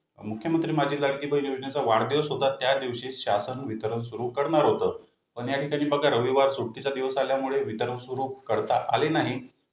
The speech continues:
पण मोठी खुशखबर आहे, आजपासून वितरणाला सुरुवात होणार आहे आणि मुख्यमंत्री माझी लाडकी बहीण योजनेच्या पूर्ण लाभार्थी महिलांच्या खात्यामध्ये पैसे जमा होणार आहे. बघा, यामध्ये तुम्हाला प्रश्न पडला असेल की भरपूर व्हिडिओ पाहिले, भरपूर व्हिडिओ समोर येत आहे,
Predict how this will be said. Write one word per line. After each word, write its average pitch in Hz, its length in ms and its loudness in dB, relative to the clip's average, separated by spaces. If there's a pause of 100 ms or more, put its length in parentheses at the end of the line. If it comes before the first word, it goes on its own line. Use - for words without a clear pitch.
पण 113 80 -12
मोठी 117 300 -4
खुशखबर 151 400 0
आहे, 147 220 4 (360)
आजपासून 139 600 0
वितरणाला 123 580 0
सुरुवात 117 460 2 (120)
होणार 120 240 0
आहे 135 180 0
आणि 117 280 -2
मुख्यमंत्री 120 640 -8
माझी 110 280 -4
लाडकी 110 280 -2
बहीण 110 160 -6
योजनेच्या 113 440 -2 (440)
पूर्ण 117 200 -2
लाभार्थी 131 460 2
महिलांच्या 110 460 0
खात्यामध्ये 107 500 -4
पैसे 101 420 -4
जमा 98 300 -2
होणार 95 420 -2 (440)
आहे. 113 300 2 (360)
बघा, 123 160 2
यामध्ये 160 460 4 (360)
तुम्हाला 135 220 0
प्रश्न 151 280 0
पडला 151 240 4
असेल 143 380 2
की - 60 -8
भरपूर 127 360 0
व्हिडिओ 139 280 0
पाहिले, 135 260 2
भरपूर 120 360 0
व्हिडिओ 131 280 -6
समोर 139 320 -2
येत 147 140 2
आहे, 120 220 4